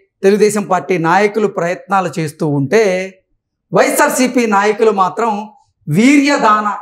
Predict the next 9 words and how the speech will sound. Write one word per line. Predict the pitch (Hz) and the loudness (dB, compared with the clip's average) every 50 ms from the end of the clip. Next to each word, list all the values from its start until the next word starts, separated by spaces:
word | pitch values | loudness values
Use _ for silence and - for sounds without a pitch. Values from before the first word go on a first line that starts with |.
| - - | -10 -6
కేంద్రాలను | 196 196 214 220 220 220 214 208 208 202 196 190 180 180 | -4 -4 -2 0 2 2 2 2 0 -4 -6 -8 -10 -10
ఏర్పాటు | 196 190 - - 196 190 180 160 170 | -10 -8 -4 -4 -4 -4 -4 -6 -10
చేసేందుకు | 180 165 139 175 170 160 160 156 - 214 214 196 190 190 185 - _ _ _ _ _ - | -10 -8 -8 -8 -6 -6 -6 -2 0 2 2 2 2 0 -4 -10 _ _ _ _ _ -2
వారు | 185 214 226 226 | 0 2 2 2
పోటీ | 226 226 226 233 269 262 302 294 | 2 2 4 4 4 4 2 2
పడుతున్నారు | - 247 220 202 - 220 202 185 180 175 175 175 180 - - _ _ _ _ _ - | 2 2 2 2 2 2 2 2 0 -2 -4 -6 -8 -12 -18 _ _ _ _ _ -2
అనేటువంటి | 202 214 226 226 226 214 208 - 202 | 0 2 2 2 2 0 0 0 0
విమర్శలు | 160 185 208 247 254 254 294 254 247 | 2 2 2 2 0 0 -2 -2 -2
ఇప్పుడు | - 240 208 190 185 170 - | 0 0 0 0 -2 -2 -6